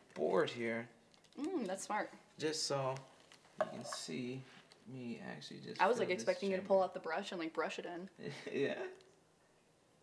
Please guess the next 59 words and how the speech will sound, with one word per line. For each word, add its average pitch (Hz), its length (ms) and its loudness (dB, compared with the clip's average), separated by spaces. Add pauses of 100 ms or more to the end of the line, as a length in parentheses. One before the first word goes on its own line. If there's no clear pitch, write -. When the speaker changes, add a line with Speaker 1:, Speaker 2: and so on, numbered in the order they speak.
(180)
Speaker 1:
Just - 280 -10 (180)
right - 160 -10 (140)
there. 190 200 -8 (680)
Now 156 220 6
I - 20 8
fill 131 340 0
it - 120 2
just 196 220 0
so 202 80 0
I'm 165 180 2
covering 151 360 2
the 135 40 -4
screen. 135 340 -4
I'm 110 120 -4
gonna 117 80 -6
show - 140 -6
you 143 100 -4
in 135 60 -6
a 135 40 -8
second 120 360 -8
too, 120 180 -4
Jen. 117 260 -4 (440)
Speaker 2:
And 190 80 2
you 202 60 6
don't 208 100 6
wanna, 190 160 10
like, 160 180 4
pack 160 300 8
it 151 120 4
in. 151 280 -4
Speaker 1:
Exactly. 120 540 -2
Speaker 2:
You 165 60 0
wanna, 156 180 0
like, 151 160 -6
su-, - 200 8 (500)
super 185 320 -2
light. 156 360 -4 (180)
Speaker 1:
So - 160 2
you 190 80 4
can - 80 -2
still 214 220 0
see 190 160 4
a 170 60 8
little 165 160 4
bit 151 120 4
of 147 60 2
screen 139 300 0
on 135 100 0
the 123 60 -2
bottom. 117 380 0
Speaker 2:
Mm-hmm. 196 300 6 (340)
Speaker 1:
You - 80 -14
see - 160 -4
a 147 80 4
little 147 180 4
bit 143 180 4
of 135 60 -2
screen 131 380 -4
still, 120 400 -2